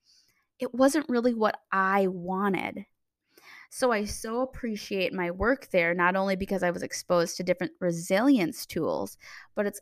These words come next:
also where I started learning how to kind of connect with myself and my own intuition so that I could make better, more clear decisions.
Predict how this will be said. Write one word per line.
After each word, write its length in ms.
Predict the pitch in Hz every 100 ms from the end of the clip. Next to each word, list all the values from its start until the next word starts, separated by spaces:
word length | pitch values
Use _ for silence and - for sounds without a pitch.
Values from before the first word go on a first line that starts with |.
| -
also 400 | 214 254 - 226
where 140 | 214
I 120 | 190 190
started 360 | - 180 175
learning 240 | 180 175 180
how 160 | 180
to 320 | 170 165 185 - -
kind 120 | 202
of 140 | 196
connect 380 | - 240 180 -
with 160 | 185 180
myself 680 | 165 - 175 160 311 - - -
and 120 | 196
my 140 | 180 175
own 220 | 180 170
intuition 840 | 170 165 175 214 254 190 202 226 - -
so 160 | - 202
that 80 |
I 80 | 190
could 160 | 185 196
make 300 | 180 175 -
better, 360 | 175 175 185 196
more 200 | 175 175
clear 320 | - 170 160
decisions. 840 | 165 - 160 180 - 196 202